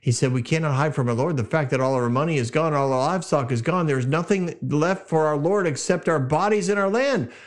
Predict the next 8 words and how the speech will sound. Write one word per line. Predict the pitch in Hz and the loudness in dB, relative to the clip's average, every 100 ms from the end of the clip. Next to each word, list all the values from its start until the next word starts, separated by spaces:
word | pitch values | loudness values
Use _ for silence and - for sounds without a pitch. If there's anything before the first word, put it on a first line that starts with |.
| - - - | -20 -12 -2
Oh, | 453 440 359 120 92 - - - | 0 2 0 0 -4 -8 -10 0
why | 190 175 | 2 2
should | - 202 | 0 0
we | 208 | 0
perish | 208 247 349 214 | 0 0 0 0
before | 190 165 214 | -2 0 0
your | 220 233 | 2 0
eyes? | 269 339 381 127 | 0 0 -2 -2